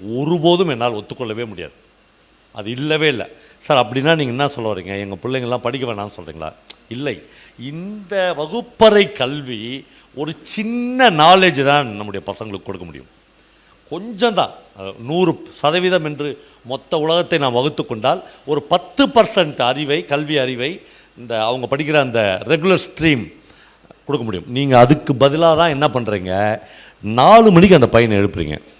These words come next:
நாலு மணிக்கு எழுப்பி கோழிக்கு மஞ்சள் தண்ணி தெளிப்பாங்களே, அந்த மாதிரி நாலு மணி குளிரில் அந்த பிள்ளைய படிக்க வச்சு ஒரு நாளைக்கு ஆறு டியூஷன் படிக்க வைக்கிற பெற்றோர்கள்,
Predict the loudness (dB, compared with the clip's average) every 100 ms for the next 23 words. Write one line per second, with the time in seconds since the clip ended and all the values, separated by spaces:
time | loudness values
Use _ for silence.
0 | _ _ _ _ _ _ 2 8 8 8
1 | 4 -2 -4 -6 -6 -8 -10 -8 -2 -2
2 | -2 -4 -6 -8 -12 -18 -10 -2 0 0
3 | -2 -8 -8 -8 -6 -6 -6 -6 -6 -6
4 | -6 -8 -6 -2 -2 -4 -8 -8 -4 0
5 | 0 0 -4 -2 -2 -4 -8 -20 _ 0
6 | 0 2 0 0 -4 -4 -8 -20 -6 0
7 | 0 0 2 2 2 0 -6 -12 -12 -16
8 | -20 -4 4 8 10 10 10 8 6 4
9 | 6 4 4 0 -2 -2 -2 -2 -6 -6
10 | -6 -4 -4 -4 -8